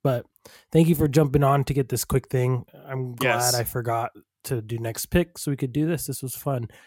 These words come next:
Speaker 1: So I'll finish editing. This will all come out tomorrow, and then, um, next week we'll be doing
Speaker 2: Nightcrawler, baby.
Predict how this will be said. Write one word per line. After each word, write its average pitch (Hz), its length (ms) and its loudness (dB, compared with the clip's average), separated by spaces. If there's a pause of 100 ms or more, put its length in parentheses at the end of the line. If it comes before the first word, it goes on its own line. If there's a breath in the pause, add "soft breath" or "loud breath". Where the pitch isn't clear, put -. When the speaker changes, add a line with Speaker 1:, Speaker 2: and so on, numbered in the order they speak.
(160 soft breath)
Speaker 1:
So 120 560 2 (360 soft breath)
I'll 135 120 2
finish 147 320 2
editing. 165 600 4
This 143 200 -6
will 135 140 -4
all 135 200 -2
come 135 220 -6
out 127 240 0
tomorrow, 127 480 0
and 127 120 0
then, 123 360 -2 (460)
um, 117 560 -2
next - 320 -2
week 131 300 2 (680)
we'll 123 160 2
be 120 160 2
doing 127 680 4 (420)
Speaker 2:
Nightcrawler, 110 520 -8
baby. 110 400 -8